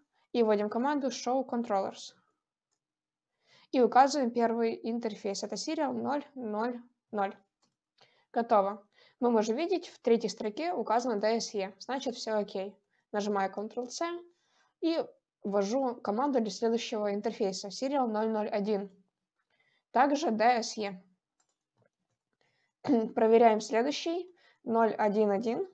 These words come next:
У нас здесь дата Е. Нам нужно будет это исправить. И последний.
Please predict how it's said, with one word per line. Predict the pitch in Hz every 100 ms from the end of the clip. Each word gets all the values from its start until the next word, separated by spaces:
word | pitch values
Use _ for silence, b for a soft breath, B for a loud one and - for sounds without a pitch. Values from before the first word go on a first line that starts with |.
| _ _ _ _ _ _ _ _ _ -
У | 220
нас | 233 294
здесь | 294 277 - -
дата | 196 208 208
Е. | 196 202 - _ _
Нам | - 262
нужно | 254 240 214
будет | 240 240
это | 233 214 220
исправить. | 220 202 190 - - _ b b b _
И | 254
последний. | 254 208 - - 311 330 339 -